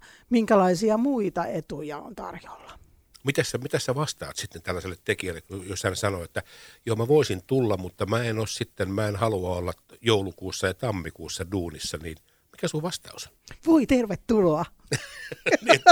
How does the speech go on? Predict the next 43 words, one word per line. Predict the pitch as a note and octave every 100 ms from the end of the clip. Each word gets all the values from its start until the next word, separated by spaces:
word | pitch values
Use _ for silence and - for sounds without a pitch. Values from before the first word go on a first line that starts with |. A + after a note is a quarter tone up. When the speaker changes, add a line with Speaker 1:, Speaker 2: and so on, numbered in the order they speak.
| - F#4+
Speaker 2:
niin | D3
tää | D#3+ D#3+
kaikki | - F3+ -
on | -
sovittavissa | E3+ A#2+ - E2+ E2 -
kuitenkin. | E2+ D2+
Speaker 1:
Kaikki | D4 D#4+ C#4+ - G#3
on | G3
sovittavissa. | G3+ F#3 D#3+ - - - - - - - - _ -
Speaker 2:
No | D#3
mutta | G#3 E3+
hei, | G3 D#3 - C3+
mainitsit | C#3+ F3 C#3 B2
jo | A#2
tuossa | B2+ A#2 -
asian | G#2+ C3 - E2
siitä, | - G2 F2
että | D#2 - F2+
et, | E2 -
et, | -
et | E2+ -
palkan | G#2+ G2
lisäksi | F#2+ G2 - F#2
myöskin | F#2+ - F#2+
muita | F#2+ A2 F#2+ E2+ - -
erilaisia | F#2 E2+ E2 D#2 F2 -
etuisuuksia, | B2 - F2 D#2 D#2+ - F2
mitä | E2 E2+
se | F#2
työ | F2+ G#2 F#2
tullessaan, | - F2+ D#2+ - E2
niin | F#2+ A2+
mitkä | D3+ -
ovat | C#3+ D3+ A#2+
niitä | F2+ E2+
sellaisia | F2+ E2 D#2+ F2 E2+
etuisuuksia, | F#2 - D#2+ E2+ - -
mitä | F#2 G#2+
postilaisille | A#2 D3+ - B2 A#2+ A2+ A#2
sitten | - B2 C3
tänä | C#3 A#2+
päivänä | - G#2+ A#2 B2
annetaan? | A2+ - - -